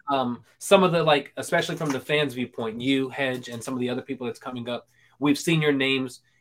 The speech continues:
You guys are, like, some of the most knowledgeable people when it comes to the franchise and that kind of thing.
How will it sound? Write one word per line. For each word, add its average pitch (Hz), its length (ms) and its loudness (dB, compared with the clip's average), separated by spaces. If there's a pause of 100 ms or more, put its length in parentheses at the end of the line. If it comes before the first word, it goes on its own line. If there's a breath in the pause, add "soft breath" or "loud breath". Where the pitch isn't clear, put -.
You 131 120 -2
guys 135 200 6
are, 139 40 2
like, 131 120 2
some 143 100 -2
of 139 60 0
the 139 40 2
most 131 200 4
knowledgeable 135 500 -2
people 127 380 -4
when 123 160 -4
it 117 100 -6
comes 123 280 -8
to 120 360 -6 (440)
the 117 80 -4
franchise 165 560 4
and 135 100 -2
that 135 120 -2
kind 151 160 -4
of 151 120 -6
thing. 156 320 -6